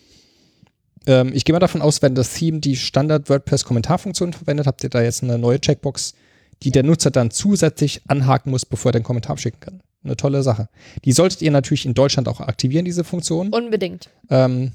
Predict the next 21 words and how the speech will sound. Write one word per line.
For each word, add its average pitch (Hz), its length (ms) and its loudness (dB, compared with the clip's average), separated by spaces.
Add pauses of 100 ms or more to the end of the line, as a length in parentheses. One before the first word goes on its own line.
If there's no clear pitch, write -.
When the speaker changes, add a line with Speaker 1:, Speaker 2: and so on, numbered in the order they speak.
(120)
Speaker 1:
damit 127 300 2
ihr 113 120 2
da 107 120 2
eben 113 220 -4
datenschutzmäßig 110 760 -4 (240)
konform 120 380 -2
seid. - 240 -6 (180)
Speaker 2:
Genau. 180 140 -8 (480)
Ähm, 226 340 4
ansonsten 277 640 -6 (1900)
vielleicht - 320 -4
noch 285 120 -2 (220)
eine 269 240 0
Einstellung 254 460 -4
ist - 240 -8
erwähnenswert. 226 440 -2
Also 214 140 0 (240)
generell 226 400 2
die 214 200 -4
Diskussionsseite, 214 1700 -4
ähm, 190 420 -6